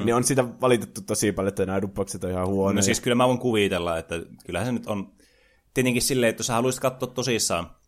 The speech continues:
Speaker 2: jotakin sarjaa, niin onhan se kyllä häiritsevää, että jos duppaus on ihan niinku perseelleen
Speaker 1: Niin.
Speaker 2: mennyt. Et kuitenkin niinku Pokemoni taas,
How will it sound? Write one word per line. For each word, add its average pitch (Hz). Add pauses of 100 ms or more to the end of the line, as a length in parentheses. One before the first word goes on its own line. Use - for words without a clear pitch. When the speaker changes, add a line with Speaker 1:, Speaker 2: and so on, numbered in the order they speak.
(140)
Speaker 2:
jotakin 101
sarjaa, 101
niin 95
onhan 120
se 120
kyllä 123
häiritsevää, 117
että 90
jos -
duppaus 95
on 98
ihan 98
niinku 92
perseelleen 78 (160)
Speaker 1:
Niin. 107
Speaker 2:
mennyt. 85 (200)
Et 117
kuitenkin 127
niinku 123 (360)
Pokemoni 107 (240)
taas, 92